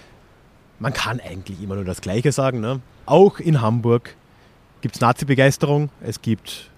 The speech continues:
Begeisterung für einen neuen Krieg. Es kommt dann der Weltkrieg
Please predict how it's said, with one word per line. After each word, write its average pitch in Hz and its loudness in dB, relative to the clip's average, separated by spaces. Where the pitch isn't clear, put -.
Begeisterung 123 2
für 117 0
einen 95 0
neuen 95 0
Krieg. - 4
Es - -6
kommt 156 4
dann 113 4
der 104 0
Weltkrieg 151 2